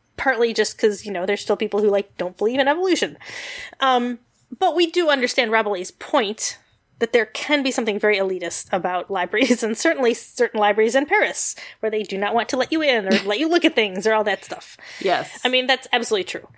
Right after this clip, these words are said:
Speaker 1: Um, and something very elitist about knowledge in that way.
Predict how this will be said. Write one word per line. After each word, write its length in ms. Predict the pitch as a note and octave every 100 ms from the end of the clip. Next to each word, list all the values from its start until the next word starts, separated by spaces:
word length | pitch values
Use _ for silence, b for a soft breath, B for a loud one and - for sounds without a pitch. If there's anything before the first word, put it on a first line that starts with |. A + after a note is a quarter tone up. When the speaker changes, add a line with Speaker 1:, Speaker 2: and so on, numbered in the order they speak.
| B B B _
Speaker 1:
Um, 400 | A#3+ A3+ G#3+ G#3+ - _ _ _
and 100 | C4
something 240 | C4+ D#4+ D4
very 140 | D4
elitist 340 | C4 C4+ B3+ -
about 280 | A3+ A3 G#3+
knowledge 560 | G#3+ A3+ A#3 A3 G3
in 100 | G3+
that 220 | F#3+ F3+ E3+
way. 360 | E3+ - -